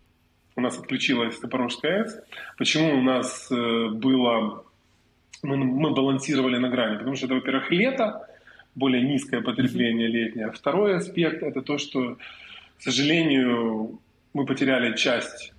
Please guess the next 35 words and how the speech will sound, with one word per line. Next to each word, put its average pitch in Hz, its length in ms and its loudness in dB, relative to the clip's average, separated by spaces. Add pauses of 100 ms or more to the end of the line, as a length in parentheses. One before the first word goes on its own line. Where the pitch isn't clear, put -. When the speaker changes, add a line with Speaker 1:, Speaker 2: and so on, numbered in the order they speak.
Speaker 1:
промышленности 147 1000 0
на 123 240 0
оккупированных 113 760 -2
территориях 143 720 0
временно, 131 380 2
Speaker 2:
Потребление. 107 520 4
Speaker 1:
да, 69 60 -8
и, - 40 -6
соответственно, 151 540 0
просело 143 480 2
и 127 100 2
потребление. 127 720 -2 (1200)
Вот. 123 440 0
Speaker 2:
Ну, 117 80 2
причем 123 280 4
это 117 160 4
тяжелая 113 480 6
Speaker 1:
Конечно, 87 360 2
да, 113 160 0
Speaker 2:
промышленность, - 20 0
Speaker 1:
там 123 100 0
Speaker 2:
то 127 100 2
Speaker 1:
это - 100 0
Speaker 2:
есть, 131 100 0
Speaker 1:
огромное. 139 300 2
Speaker 2:
соответственно, 113 640 4
мы 107 480 6
потеряли 113 420 4
достаточно 98 460 0
много, 101 360 4
там 78 180 -4
тоже 87 240 0
десятки 90 440 -2
процентов 87 460 -6
потребления. 82 540 -6